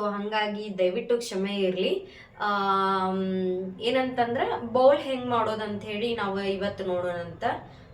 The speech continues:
ಮೊದ್ಲಿಗೆ ನಾವ್ ಒಂದ್ ಬೌಲ್ ತಗೊಳೋಣ. ನನ್ ಹತ್ರ ಇವಾಗ ಬೌಲ್ ಇಲ್ಲ, so ಟ್ರಾನ್ಸ್ಪರೆಂಟ್ ಒಂದ್ ಬಾಕ್ಸ್ ಐತಿ, ಅದ್ರೊಳಗ್ರಿ ನಾವ್ ಏನ ನೋಡ್ರಿ, ನೋಡ್ಬೋದ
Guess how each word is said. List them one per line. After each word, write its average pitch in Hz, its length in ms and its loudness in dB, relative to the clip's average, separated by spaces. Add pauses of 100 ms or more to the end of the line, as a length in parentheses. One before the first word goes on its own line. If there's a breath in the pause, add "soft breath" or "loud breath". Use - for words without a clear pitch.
(160)
ಮೊದ್ಲಿಗೆ 247 580 2
ನಾವ್ 240 280 4
ಒಂದ್ 240 280 2
ಬೌಲ್ 208 360 0
ತಗೊಳೋಣ. 170 400 2 (440)
ನನ್ 247 220 2
ಹತ್ರ 302 200 2
ಇವಾಗ 247 480 6 (280)
ಬೌಲ್ 233 260 4
ಇಲ್ಲ, 226 180 2 (300)
so 233 200 2
ಟ್ರಾನ್ಸ್ಪರೆಂಟ್ 247 880 0
ಒಂದ್ 202 260 -2
ಬಾಕ್ಸ್ 202 380 0
ಐತಿ, 233 520 -2 (220 loud breath)
ಅದ್ರೊಳಗ್ರಿ 233 640 4
ನಾವ್ 196 300 0 (500)
ಏನ 285 140 -2 (1300)
ನೋಡ್ರಿ, 240 360 2
ನೋಡ್ಬೋದ 220 540 -2